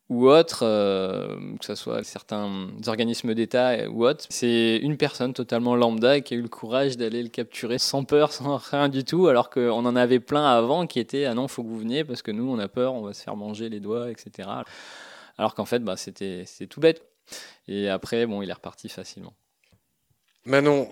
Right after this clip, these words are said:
Speaker 2: je te rends le micro. On oscille entre deux micros. J'aimerais que tu nous donnes un autre exemple. Ton animal, j'allais dire fétiche, c'est horrible de dire ça.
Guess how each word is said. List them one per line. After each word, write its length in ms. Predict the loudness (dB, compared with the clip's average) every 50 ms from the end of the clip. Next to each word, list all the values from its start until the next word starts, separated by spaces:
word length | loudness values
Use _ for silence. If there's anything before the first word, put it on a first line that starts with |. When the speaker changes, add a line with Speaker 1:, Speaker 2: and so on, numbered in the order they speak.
| -6
Speaker 2:
je 80 | -8 -4
te 100 | -2 -2
rends 120 | -2 -2
le 80 | -2 -4
micro. 520 | -4 -6 -2 2 2 2 2 0 -2 -10 _ _ _ _ -10
On 140 | -8 -4 -4
oscille 380 | -2 -2 -2 -4 -4 -4 -4
entre 240 | -4 -6 -6 -10 -10
deux 100 | -10 -8
micros. 520 | -8 -10 -10 -10 -6 -4 -2 -2 -2 -4 -8 _ _ _ _ _ _ _ _ _ _ _ _ _ -8
J'aimerais 300 | -6 -4 -2 0 -2 -2
que 80 | -2
tu 100 | -4 -2
nous 140 | -2 -2 -2
donnes 220 | 0 -2 -2 -2
un 120 | -4 -4 -6
autre 220 | -6 -6 -6 -8
exemple. 560 | -8 -8 -6 -6 -8 -8 -10 -10 -14 -14 -16 -16 _ _ _ -20 -20 _ _ _ _
Ton 360 | -16 -14 -14 -12 -12 -10 -6 -4
animal, 680 | -4 -4 -4 -4 -6 -4 -2 0 0 0 0 -2 -6
j'allais 200 | -8 -10 -12 -12
dire 140 | -14 -14 -16
fétiche, 460 | -14 -16 -18 -18 -16 -18 -16 -14 -12
c'est 160 | -12 -12 -12
horrible 220 | -10 -10 -10 -10 -12
de 60 | -12
dire 180 | -14 -14 -14 -14
ça. 260 | -14 -14 -14 -14